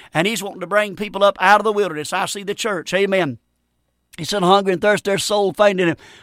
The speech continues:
Verse number six, the Bible said, "The, then they cried unto the Lord." Right there it is, a picture of a lost man in their trouble.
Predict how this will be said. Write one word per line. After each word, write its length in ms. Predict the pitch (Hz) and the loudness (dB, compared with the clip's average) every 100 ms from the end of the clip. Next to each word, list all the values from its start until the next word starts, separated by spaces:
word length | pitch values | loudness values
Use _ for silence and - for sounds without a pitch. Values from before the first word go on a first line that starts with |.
| - | -2
Verse 220 | 220 - | 0 0
number 200 | 214 180 | -2 -4
six, 320 | - 240 220 | -4 -4 -4
the 100 | - | -6
Bible 320 | 185 240 208 185 | -4 -2 -4 -2
said, 320 | 220 196 165 | -2 -2 2
"The, 200 | 196 147 - - | 4 4 -2 -2
then 260 | 175 226 220 | 4 4 6
they 160 | 233 233 | 4 4
cried 640 | - 247 220 175 151 165 | 2 2 4 2 0 0
unto 160 | 180 | -2
the 120 | 190 202 | 0 2
Lord." 340 | 196 165 143 | 4 2 -2
Right 180 | 170 165 | -2 4
there 160 | 196 | 6
it 80 | 202 | 6
is, 140 | 190 135 | 4 0
a 60 | |
picture 280 | 185 190 202 | -2 -2 0
of 80 | 196 | 4
a 60 | |
lost 280 | 202 196 - | 6 6 4
man 240 | 202 165 165 | -2 -2 -2
in 120 | 160 | 2
their 160 | 175 | 0
trouble. 540 | - 208 170 147 147 | 0 -2 -2 -4 -10